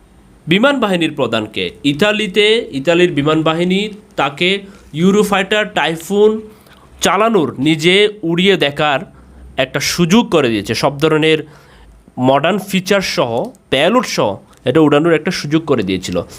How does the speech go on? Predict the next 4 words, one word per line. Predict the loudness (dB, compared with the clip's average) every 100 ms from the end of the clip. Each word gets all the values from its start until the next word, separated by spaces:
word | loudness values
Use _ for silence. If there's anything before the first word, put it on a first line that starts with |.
| -20 -20 -20 -4
সেটা | -2 2 2 2 0 -6 _ _
বিশ্বের | -2 -2 0 0 0 -2 -8 -20 _ _ 2
গুরুত্বপূর্ণ | 4 4 0 2 2
দেশে | 4 0 0 -2 -2